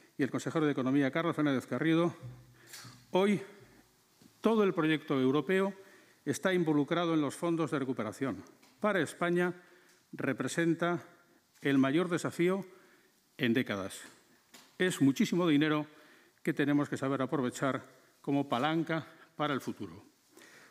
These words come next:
Pronto nos vamos a familiarizar con acrónimos como los perte. Se hablará mucho de los requisitos de los proyectos, cuáles pue-, cuáles pueden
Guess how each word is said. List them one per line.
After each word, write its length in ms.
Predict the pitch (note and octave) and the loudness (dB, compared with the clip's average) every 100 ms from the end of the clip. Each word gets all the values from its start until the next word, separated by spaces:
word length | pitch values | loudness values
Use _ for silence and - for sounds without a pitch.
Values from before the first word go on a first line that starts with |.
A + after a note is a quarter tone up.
| _ | _
Pronto 500 | F#3+ G3 G3 G3+ G3+ - - - | 0 2 2 2 0 -2 -16 -8
nos 120 | C#3+ | -4
vamos 240 | C#3+ D#3+ D#3+ | 0 0 -2
a 100 | C3 | -4
familiarizar 1160 | D3 C#3 C3+ B2+ C3 A#2+ A2+ E3 E3 D#3+ - - | -2 0 2 2 0 -2 -4 -2 -2 -6 -12 -8
con 160 | C3 | -6
acrónimos 500 | B2 D3+ D#3+ D#3 D#3 | -4 0 2 4 2
como 260 | - C3+ B2 | -2 -2 0
los 280 | A2+ A2 - | 0 -4 -4
perte. 520 | E3 E3 D#3+ E3+ E3 - - - | -2 0 0 -2 -2 -10 -20 -20
Se 160 | - C3 | -10 -4
hablará 480 | A#2+ C3 C#3+ D3 - - _ _ | 0 2 0 -2 -12 -20 _ _
mucho 400 | C3 D#3 D#3+ E3 | 4 4 4 0
de 80 | C3+ | 2
los 120 | B2+ | 2
requisitos 460 | B2+ A#2+ C#3 D3+ C3 | 0 -2 -2 0 0
de 80 | B2 | 0
los 140 | A#2 | -2
proyectos, 580 | A#2 C3 D#3 - D#3 - | 0 2 0 0 -2 0
cuáles 240 | D3 C3 B2 | -2 0 0
pue-, 340 | D3 D3 C3 | 2 0 0
cuáles 280 | - C#3 - | 0 -2 -2
pueden 480 | - F#3+ D3+ G2+ | 0 2 2 -2